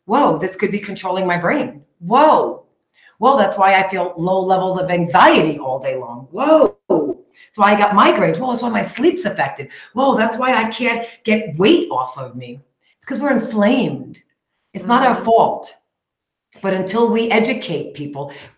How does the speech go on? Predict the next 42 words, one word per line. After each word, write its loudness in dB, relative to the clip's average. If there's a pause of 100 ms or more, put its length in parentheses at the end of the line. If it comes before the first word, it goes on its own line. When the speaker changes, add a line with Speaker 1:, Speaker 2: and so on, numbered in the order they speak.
Speaker 1:
we -10
just -6
don't -8
know. -6 (220)
And 2
exhaustion 2
will -6
absolutely 4
cause -4
cravings. -8 (360)
A -4
night 4
of 2
not 0
sleeping -2
or -4
working -6
too -4
late -2
in -4
the -2
office -4
or -8 (440)
stress 0
and -4
stuff, -8 (360)
you -8
just 0
absolutely 2
will -2
crave -2
it. -8
I 2
always -2
know, -4
"Oh, -2
tomorrow's -2
gonna -8
be -6
a -6
tricky -8
day." -10